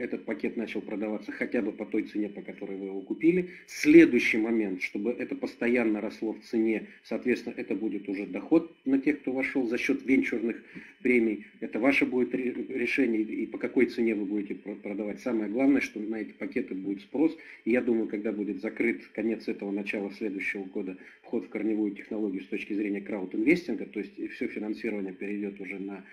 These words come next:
институциональных, профессиональных инвесторов, спрос на это, эти обязательства еще больше возрастет. И дальше, конечно, мы будем считать, что наша задача вот с точки зрения обязательств уже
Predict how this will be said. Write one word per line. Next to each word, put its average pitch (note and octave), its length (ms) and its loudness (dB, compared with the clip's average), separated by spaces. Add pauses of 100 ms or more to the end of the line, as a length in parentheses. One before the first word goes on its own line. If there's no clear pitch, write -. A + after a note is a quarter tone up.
(300)
институциональных, A#2 1120 -2
профессиональных D#3 640 2
инвесторов, A2+ 460 -2 (320)
спрос - 360 2
на B2+ 60 2
это, A#2+ 200 0
эти A#2 160 -2
обязательства B2+ 520 0
еще B2+ 320 4
больше G2+ 380 -4 (380)
возрастет. G2+ 400 -6
И - 60 -4
дальше, F3+ 300 2
конечно, B2 400 -2
мы A2 140 0
будем G2+ 240 -4
считать, G2+ 340 -6
что - 200 -4
наша A#2 340 0
задача G#2 540 -6 (320)
вот G#2 140 -8
с - 80 -20
точки - 340 0
зрения G#2 300 0
обязательств G2 600 -4
уже G2+ 320 -4